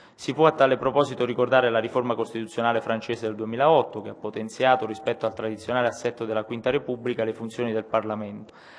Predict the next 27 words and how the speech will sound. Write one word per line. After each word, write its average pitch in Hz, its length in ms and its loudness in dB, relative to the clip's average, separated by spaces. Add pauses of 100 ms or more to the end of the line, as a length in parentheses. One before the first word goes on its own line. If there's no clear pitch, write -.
(120)
Anche 143 280 0
in 131 80 2
Gran 127 240 2
Bretagna, 127 560 4
per 113 140 -8
far - 160 -8
fronte 131 340 0
all'inedito 120 540 -2
risultato 113 480 0
elettorale 117 480 0
del 107 140 -4
duemilanove, 120 680 2 (360)
l'accordo 135 500 4
di 120 80 -2
coalizione 117 540 2
tra 113 160 -2
conservatori 113 760 0
e 107 40 -2
liberaldemocratici 113 1040 -2
ha 117 80 0
ridisegnato, 131 960 -2
anche 123 380 0
attraverso 110 480 -2
l'approvazione 110 600 -4
di 117 60 -6
un'apposita 120 500 -2
legge, 117 540 -2